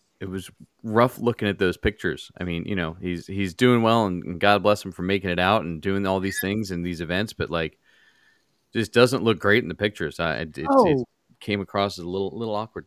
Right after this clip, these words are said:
Speaker 1: Uh, most of the other guys all looked great. Um, Joseph Quinn, I don't know if you heard this story. I know you're a huge Stranger Things fan. It's not on your list at all, things that you still need to watch.
Speaker 2: It's, it's
Speaker 1: But, um,
Speaker 2: hearing.
Speaker 1: but Eddie Munson from Stranger Things, uh, British,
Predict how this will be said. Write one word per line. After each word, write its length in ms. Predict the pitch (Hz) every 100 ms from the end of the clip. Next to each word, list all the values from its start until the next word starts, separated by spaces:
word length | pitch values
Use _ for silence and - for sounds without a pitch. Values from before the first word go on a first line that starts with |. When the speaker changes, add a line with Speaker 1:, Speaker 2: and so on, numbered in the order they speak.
| _
Speaker 1:
Uh, 140 | 92 98
most 260 | 117 147
of 80 | 226
the 80 | 202
other 160 | - 156
guys 360 | 127 107 - -
all 160 | 120
looked 260 | 123 123 _
great. 280 | 127 147 - 113
Um, 320 | 107 101 101 _ _ _ _
Joseph 380 | - 156 139 131
Quinn, 340 | - 170 143 127
I 60 |
don't 100 | 117
know 60 | 127
if 80 | 110
you 80 | 113
heard 160 | 117
this 140 | 123 -
story. 200 | 110 98
I 80 |
know 100 | 110
you're 240 | 113 104 95
a 40 |
huge 240 | 92 120 -
Stranger 320 | 120 110 95
Things 260 | 107 95 -
fan. 240 | 92 85
It's 120 | - -
not 180 | 104 98
on 120 | 95
your 120 | 95
list 240 | 98 -
at 60 | 92
all, 260 | 95 90 _ _ _ _ _ -
things 180 | 107 95
that 60 |
you 80 | 92
still 200 | - 104
need 100 | 98
to 80 | 92
watch. 340 | 101 92 - _ -
Speaker 2:
It's, 180 | -
it's 100 | _
Speaker 1:
But, 140 | 110 101
um, 300 | 95 87 85 _
Speaker 2:
hearing. 320 | _ 147 - 110
Speaker 1:
but 140 | 113 -
Eddie 180 | 135 131
Munson 420 | 120 139 - 101
from 180 | - 92
Stranger 360 | - 113 117 113
Things, 360 | 95 87 80
uh, 320 | 85 80 78 - 98 _ _
British, 500 | 131 143 110 - -